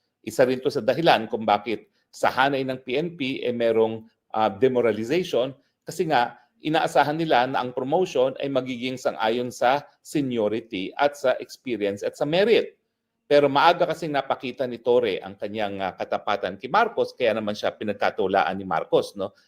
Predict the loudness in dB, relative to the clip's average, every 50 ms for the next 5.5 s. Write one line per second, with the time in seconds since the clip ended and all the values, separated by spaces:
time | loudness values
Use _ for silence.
0 | _ _ 2 4 4 4 2 0 -4 -4 -10 -10 -10 -10 -12 -12 -14 _ _ -14
1 | -14 -14 -14 -10 _ -4 -4 -4 -4 -8 _ _ _ _ _ _ -6 -4 -2 -2
2 | -2 0 6 6 6 6 6 2 0 -2 -2 -2 -4 -4 -4 -4 -4 -6 -6 -6
3 | -6 -8 -4 -4 -4 -4 0 2 2 2 2 2 -4 -8 -10 -14 _ _ _ _
4 | -4 -4 -2 -2 -2 -2 0 -2 -2 -2 -6 _ _ -20 _ _ _ _ -10 -10
5 | -10 -16 -18 -18 -8 -2 -2 -2 -2 -2